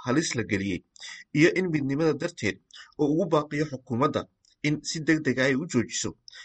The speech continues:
geedi socodka sharci dejinta iyo isbeddelka lagu samaynayo.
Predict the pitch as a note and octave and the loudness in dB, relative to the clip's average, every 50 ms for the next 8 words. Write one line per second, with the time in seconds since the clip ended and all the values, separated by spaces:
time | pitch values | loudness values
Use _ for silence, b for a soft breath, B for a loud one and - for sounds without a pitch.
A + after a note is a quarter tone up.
0 | B B - C3 C3+ A#2+ C3+ C3+ - F3+ C#3 C3 B2 - - - A2+ - - - | B B -2 -2 0 0 -2 -2 -2 -2 -2 -4 -6 -8 -4 -4 -2 -4 -4 -6
1 | - - - D3+ C#3 - A2+ A#2 A2+ B2 A2+ - D#3+ D3 - C#3+ C3 A#2+ G#2+ A#2 | -10 -6 -2 -2 0 0 0 -2 -2 -2 -2 -2 -4 -4 -2 -2 0 0 0 -2
2 | - - C3 B2+ - A2+ G#2+ - A2+ G#2+ A#2 B2 B2+ - A2 F#2+ G2 G2+ F#2 F2 | -2 -4 -4 -2 -2 -2 -2 -2 -4 -4 -4 -2 -4 -2 -2 -2 -2 -2 -2 -4
3 | E2+ - | -6 -8